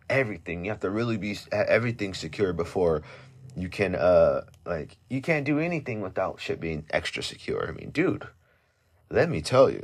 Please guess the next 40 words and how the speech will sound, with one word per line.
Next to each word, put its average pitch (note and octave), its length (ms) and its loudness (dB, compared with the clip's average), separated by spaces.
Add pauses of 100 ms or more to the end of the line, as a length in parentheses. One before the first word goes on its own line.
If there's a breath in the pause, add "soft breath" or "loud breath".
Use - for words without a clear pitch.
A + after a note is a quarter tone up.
I E2 240 4
mean, D#2+ 160 0
th-, G2+ 180 0
this F2 180 -2
is F2 140 -2
a D#2 120 4
part F#2 280 6
of F2 80 2
our E2 140 6
list. G#2 260 4
This G#2+ 140 -4
is G#2+ 100 -4
on B2 200 6
the E2+ 80 0
fucking, - 480 -8
uh, D#2 440 0 (320 loud breath)
on G2+ 160 6
the E2+ 100 0
notes G#2+ 360 4
today. E2+ 140 4
I - 40 10
wanna G2 240 4
talk F#2 300 0
about D2 280 0
this D2+ 160 -14
'cause D#2 100 0
I F2 60 10
wanna A2 180 4
know G2+ 120 2
if F#2 100 -2
anyone G#2 260 -2
else - 240 -4 (320 loud breath)
shares E2 480 2
the - 80 -10
same F#2+ 560 -6
frustrations - 920 -4 (500 soft breath)
or - 80 -6
the - 60 -8
same F#2+ 340 -4
hatred F2+ 720 -4